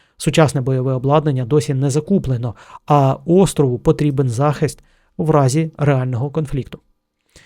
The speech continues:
Ну, чесно кажучи, Трамп, е, знову вражає своїм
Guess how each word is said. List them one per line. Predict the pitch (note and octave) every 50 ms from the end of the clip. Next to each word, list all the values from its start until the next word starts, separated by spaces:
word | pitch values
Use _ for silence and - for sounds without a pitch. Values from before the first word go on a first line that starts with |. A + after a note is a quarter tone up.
| _ _ _ _ _ _
Ну, | - -
чесно | - F3 D3 - D#3+ D3
кажучи, | E3+ E3+ E3 D3 C3+ B2+ - - C#3+ C#3 C3+ C3+ C3 -
Трамп, | - D3+ D3 C#3+ C3+ C3 -
е, | - - - - - C3+ C#3+
знову | B2 A2+ A#2+ D3+ E3 D#3 C3+ C3 C3+ B2+
вражає | B2 C#3+ C#3 A#2+ C#3+ D3 C#3+ C#3 C3
своїм | - - C3+ C3 C3+ C#3 D3 D3 C#3